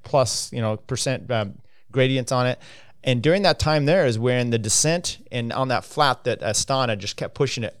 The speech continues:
Movistar kept pushing it. Once again, they love to work for Roglic. I don't know, you know, I guess they're, they're, they're wanting their chance to move up, but they also had the, the next best placed person Roglic with them. So working,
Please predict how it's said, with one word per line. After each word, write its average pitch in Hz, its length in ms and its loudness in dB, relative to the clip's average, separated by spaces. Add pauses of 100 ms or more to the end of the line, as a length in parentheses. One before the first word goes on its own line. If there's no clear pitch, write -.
Movistar 127 560 0
kept 101 220 -8
pushing 110 260 -6
it. - 120 -10
Once 151 180 -4
again, 156 220 -4 (240)
they 143 80 -4
love 156 240 2
to 143 100 -4
work 131 300 -2
for 131 420 0
Roglic. 123 480 0
I 117 80 4
don't 202 100 -2
know, 156 220 -4
you 135 60 -8
know, 127 180 -4 (140)
I 131 80 0
guess 151 280 2
they're, 131 400 0 (680)
they're, 127 160 -2
they're 131 180 -2
wanting 139 280 2
their 127 100 -2
chance 151 460 -4
to - 120 -6
move 135 240 -2
up, 139 220 4
but - 140 -8
they 139 80 2
also 147 300 2
had 123 460 0
the, 113 400 0
the 117 140 -4
next 139 300 -2
best 127 400 0
placed 131 360 -2
person 117 640 -2 (460)
Roglic 117 640 0 (120)
with 165 280 -4
them. 95 280 -6
So 123 480 0
working, 131 720 0